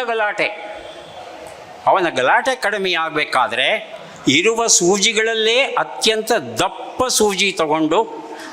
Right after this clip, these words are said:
ಡಿಸ್ಟಿಲ್ ವಾಟರ್ ತುಂಬಿ ಆಹಾ ಅನ್ಬೇಕು. ಅಲ್ಲಿಯವರೆಗೆ ಇಂಜೆಕ್ಷನ್ ಕೊಟ್ಟ ಮೇಲೆ ನೆಮ್ಮದಿಯಿಂದ ಆತ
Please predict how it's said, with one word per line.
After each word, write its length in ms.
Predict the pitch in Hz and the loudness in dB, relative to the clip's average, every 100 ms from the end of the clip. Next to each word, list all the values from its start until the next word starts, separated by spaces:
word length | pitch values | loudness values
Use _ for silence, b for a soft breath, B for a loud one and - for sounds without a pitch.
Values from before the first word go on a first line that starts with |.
| - | 0
ಡಿಸ್ಟಿಲ್ 500 | 143 180 175 254 247 | 2 2 2 2 2
ವಾಟರ್ 440 | 226 190 190 196 - | 2 2 2 -2 4
ತುಂಬಿ 720 | 160 147 180 220 226 - - - | 4 6 4 2 -2 -12 -8 2
ಆಹಾ 640 | 165 180 202 226 262 269 | 4 6 6 6 6 4
ಅನ್ಬೇಕು. 380 | 240 190 185 - | 4 2 2 2
ಅಲ್ಲಿಯವರೆಗೆ 720 | 151 127 185 185 170 175 196 | 0 2 2 2 2 2 4
ಇಂಜೆಕ್ಷನ್ 920 | 254 - 165 180 185 - - 170 160 | 2 4 4 4 4 2 2 2 0
ಕೊಟ್ಟ 340 | - 196 - 285 | 0 0 2 0
ಮೇಲೆ 340 | 277 214 156 143 B B B | 2 2 2 0 B B B
ನೆಮ್ಮದಿಯಿಂದ 1160 | 123 151 175 180 180 175 175 175 170 165 170 151 | 0 2 2 4 4 6 4 4 2 2 2 2
ಆತ 400 | 160 160 143 143 | 4 4 4 2